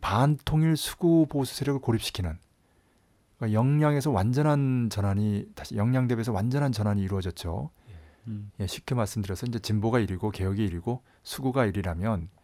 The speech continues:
Speaker 1: 구십 년대는 일 대 이로, 아, 진보가 고립됐는데, 아, 실제로는 이제 범민련이었으니까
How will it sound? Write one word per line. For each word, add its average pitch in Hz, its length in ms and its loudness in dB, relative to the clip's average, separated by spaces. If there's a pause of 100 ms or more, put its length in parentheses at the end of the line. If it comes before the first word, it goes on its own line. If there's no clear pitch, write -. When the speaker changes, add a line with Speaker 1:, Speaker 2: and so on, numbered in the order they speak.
(380)
Speaker 1:
구십 - 220 -2
년대는 135 440 2 (460)
일 151 280 6 (120)
대 156 180 10
이로, 117 600 4 (460)
아, 80 220 -10
진보가 113 520 0
고립됐는데, 85 920 -4 (680)
아, 85 120 -12
실제로는 113 420 -4
이제 135 100 -6
범민련이었으니까 98 960 -2